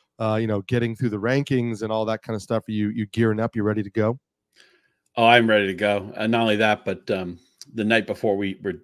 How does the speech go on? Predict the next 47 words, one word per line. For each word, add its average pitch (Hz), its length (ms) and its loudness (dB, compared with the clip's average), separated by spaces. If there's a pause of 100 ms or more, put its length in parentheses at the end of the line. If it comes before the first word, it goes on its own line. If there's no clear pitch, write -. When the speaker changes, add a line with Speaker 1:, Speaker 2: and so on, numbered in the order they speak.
(100)
Speaker 2:
taping 98 320 -4
this 95 120 -12
podcast, 107 520 -2
I 101 80 0
had 98 160 -2
my 98 80 -4
first 98 320 -6
real 92 100 -2
draft 92 320 -6
of 92 60 -20
the 92 40 -16
season. 95 380 -8
I 95 80 -4
was 87 120 -10
in 92 120 -8
the 92 220 -8 (540)
labor 95 520 -2 (140)
mixed 101 320 -8
league 95 180 -6
draft. 101 400 -4
So 95 360 -4 (380)
nothing 113 300 2
gets 98 220 -2
your 95 100 -6
juices 95 380 -6
flowing 95 340 -4
like 95 220 -10
the 98 160 -4
actual 92 500 -6 (240)
application 104 680 -2
of 113 80 2
all 113 160 2
the 113 60 -4
work 110 260 -4
you 120 60 -6
put 117 160 0
Speaker 1:
Mm-hmm. 117 80 0
Speaker 2:
in. 120 100 -4
That's 110 140 -10
why 104 80 0
you 95 100 -2
lift 95 220 -6
all 101 160 2
them 101 200 -4
weights, 104 320 -6
as 92 120 -12
Bill 98 180 -6